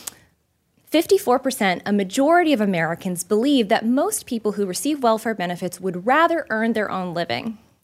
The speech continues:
Forty-five percent believe that welfare recipients would prefer to stay on welfare. Well, why don't we ask welfare recipients themselves? Well, here we see sixty-five percent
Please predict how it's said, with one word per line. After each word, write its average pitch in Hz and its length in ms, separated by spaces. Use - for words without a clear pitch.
Forty-five 233 520
percent 233 380
believe 185 280
that - 120
welfare 190 300
recipients 185 540
would 185 160
prefer 196 440
to 190 100
stay 175 200
on 170 160
welfare. 156 400
Well, - 100
why 403 100
don't 453 100
we 320 120
ask 220 200
welfare 202 300
recipients 214 480
themselves? 254 580
Well, 175 120
here 254 200
we 320 120
see 202 300
sixty-five 247 840
percent 202 380